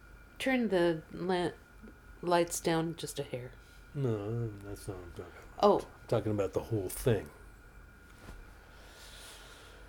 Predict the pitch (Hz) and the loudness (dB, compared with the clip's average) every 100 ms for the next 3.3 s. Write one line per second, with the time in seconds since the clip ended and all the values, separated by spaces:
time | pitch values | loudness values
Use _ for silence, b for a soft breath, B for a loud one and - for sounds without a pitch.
0 | B B - 139 147 131 135 120 131 - | B B -4 0 2 2 0 0 -4 -4
1 | - B B B B B B B B B | -8 B B B B B B B B B
2 | B B B B B - - - - 107 | B B B B B -8 -8 -8 -4 -4
3 | - - | -6 -16